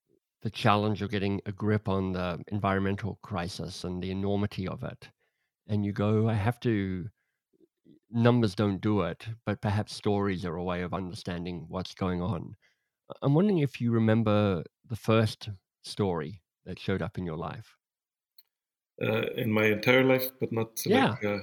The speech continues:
Speaker 1: Yeah, I'm kinda like, w-, you know,
Speaker 2: yeah.
Speaker 1: what's it, what's one of the very first stories that you heard started shaping you as a,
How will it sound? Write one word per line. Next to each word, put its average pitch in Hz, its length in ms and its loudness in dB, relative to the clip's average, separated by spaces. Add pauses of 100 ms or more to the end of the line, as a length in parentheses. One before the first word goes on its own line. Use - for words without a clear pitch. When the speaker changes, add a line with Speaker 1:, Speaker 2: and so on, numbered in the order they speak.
(220)
Speaker 1:
Yeah, 247 100 -6
I'm 170 120 -4
kinda 180 220 -4
like, 156 220 -2
w-, 151 200 -6
you - 80 -2
know, 160 80 2
Speaker 2:
yeah. 143 60 0
Speaker 1:
what's 180 200 0
it, 156 120 -4
what's 160 180 -4
one 147 100 2
of 147 80 2
the 135 60 2
very 123 240 2
first 117 220 0
stories 113 300 0
that 107 100 -2
you 104 140 -2
heard 98 380 -2 (120)
started 101 300 0
shaping 101 380 -2
you 85 100 0
as 80 140 -4
a, 87 160 -4